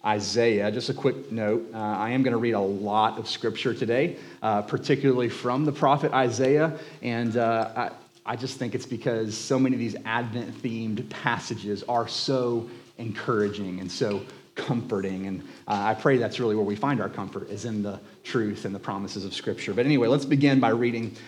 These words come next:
uh, Isaiah nine, one through seven, and then we'll jump to Isaiah, uh, chapter forty. We'll pray, and then we'll discuss it. So let's start. Isaiah chapter nine,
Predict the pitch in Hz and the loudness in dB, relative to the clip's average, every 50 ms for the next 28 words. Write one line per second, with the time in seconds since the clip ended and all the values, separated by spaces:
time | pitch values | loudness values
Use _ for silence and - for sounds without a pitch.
0 | - - - 110 110 107 - 113 117 110 113 131 127 120 113 113 120 123 127 135 | -18 -4 0 2 2 2 2 2 2 4 4 4 4 4 4 2 2 2 4 4
1 | 131 123 123 127 123 120 123 113 - - 165 175 175 180 160 139 131 127 127 120 | 4 4 2 2 0 0 0 -2 2 4 4 4 4 4 4 6 6 4 4 2
2 | 113 123 123 123 - - - - 113 110 95 107 110 104 104 101 101 - - - | 2 0 -2 -2 -2 -4 -2 -2 -2 -2 0 2 2 4 4 2 0 -4 -8 -14
3 | - - _ _ - 104 98 95 90 - - 101 90 - - 92 - - - - | -20 -20 _ _ -4 -2 -2 -2 0 2 2 0 0 0 -4 -8 -8 -6 -4 2
4 | 104 104 107 101 104 104 104 104 - - - - - - 101 98 95 95 92 90 | 2 4 4 4 2 -2 -2 -6 -6 -8 -10 -6 -4 -4 -2 -2 -2 -2 -4 -4
5 | 90 90 90 85 85 - - - - - - - 101 87 - - - - - - | -6 -8 -6 -6 -6 -6 -6 -6 -8 -8 -6 -6 -6 -6 -6 -10 -16 -20 -20 -18
6 | _ - - 117 117 113 - - - 101 90 95 - 113 117 107 147 151 156 151 | _ 0 2 2 2 2 0 0 0 2 2 2 2 2 2 4 6 6 8 6
7 | 151 147 - - - - - - 170 151 - 151 139 135 123 123 120 120 120 120 | 6 2 -2 -8 -12 -12 2 4 4 6 6 6 6 6 6 6 4 2 2 -2
8 | 117 - | -4 -6